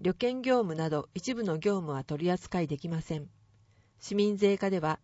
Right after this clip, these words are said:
一部の証明書発行業務を取り扱っています。問い合わせ、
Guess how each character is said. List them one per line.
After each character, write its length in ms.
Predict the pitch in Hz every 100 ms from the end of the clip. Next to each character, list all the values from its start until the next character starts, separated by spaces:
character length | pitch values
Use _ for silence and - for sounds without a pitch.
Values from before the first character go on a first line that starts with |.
| _
一 220 | 170 247
部 120 | 226
の 140 | 190 151
証 260 | - 208
明 220 | 220 226 214
書 160 | 226
発 200 | 185 170 -
行 220 | 226 233
業 160 | 226 220
務 200 | 160 185
を 100 | 226
取 160 | 156
り 80 | 151
扱 240 | 156 -
っ 40 | 147
て 160 | -
い 80 | 139
ま 140 | 143 170
す。 200 | - _ _ _ _ _ _ _ _ _ _
問 180 | - 208
い 40 | 214
合 60 |
わ 140 | 196 190
せ、 240 | 190 -